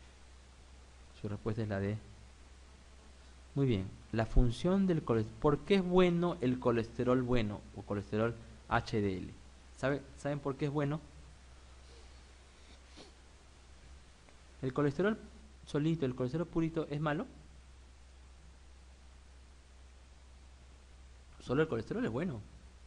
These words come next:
Forma parte de las membranas celulares,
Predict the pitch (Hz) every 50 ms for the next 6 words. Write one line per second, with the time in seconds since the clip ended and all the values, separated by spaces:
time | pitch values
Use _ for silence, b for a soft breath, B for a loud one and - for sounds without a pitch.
0 | - - - - - - - 139 143 139 127 - 131 135 135 - 160 147 117 104
1 | 104 104 107 104 107 104 104 107 117 117 117 113 113 107 - - 107 104 101 107
2 | 131 143 123 101 - - - -